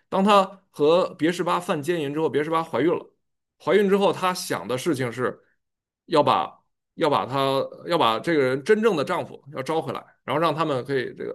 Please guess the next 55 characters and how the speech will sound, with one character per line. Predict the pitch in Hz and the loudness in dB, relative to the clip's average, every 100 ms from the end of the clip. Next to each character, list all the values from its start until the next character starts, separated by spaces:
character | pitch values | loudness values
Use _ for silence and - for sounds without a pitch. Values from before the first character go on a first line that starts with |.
| - | -8
同 | 131 | -4
房， | 147 98 - _ _ _ _ - | -2 -4 -6 _ _ _ _ -8
然 | 127 | -4
后 | |
这 | 143 | 0
件 | 143 | 0
事 | 131 139 | 0 -2
就 | 131 | -2
掩 | 117 - | -6 -4
盖 | 120 | -4
过 | - - | -2 -8
去 | |
了， | - _ _ | -14 _ _
这 | - 220 | 0 2
就 | |
是 | 160 - | 2 -4
开 | - 185 | -4 -2
脱 | 185 185 | 2 0
嘛。 | 151 - _ _ _ | -2 -10 _ _ _
然 | 147 | 2
后 | 185 | 4
这 | 233 | 6
件 | 208 | 4
事 | 180 | 4
没， | 185 143 160 - | 2 0 -2 -8
没 | 147 151 | -4 -4
成 | - 139 147 | -2 -6 -4
之 | 160 | 0
后， | 165 101 - _ _ _ _ - | 0 0 -6 _ _ _ _ -2
然 | 131 | 0
后 | 160 | 2
把 | 113 | 2
他 | |
灌 | 123 165 139 | 2 -2 0
醉 | 165 | -2
了， | - - _ - | -2 -10 _ -10
然 | 113 | -6
后 | 139 | -4
还 | 123 139 | 0 2
是 | |
没 | 135 | 2
成， | 95 - - _ _ _ _ _ _ | -4 -12 -20 _ _ _ _ _ _
然 | - 127 | -6 -2
后 | 156 | 0
把 | 123 82 | -2 -2
他 | 123 | -4
送 | 120 156 135 | -4 -6 -2
到， | 123 110 123 _ _ _ _ _ | -2 -2 -8 _ _ _ _ _
呃， | - 104 | -14 -12
送 | - 156 | -8 -4
到 | 131 123 113 | 0 0 0
最 | - - 185 | -2 2 4
危 | 131 170 180 | 4 0 0
险 | 170 113 69 | -4 -6 -4
的 | 92 101 127 | -6 -6 -8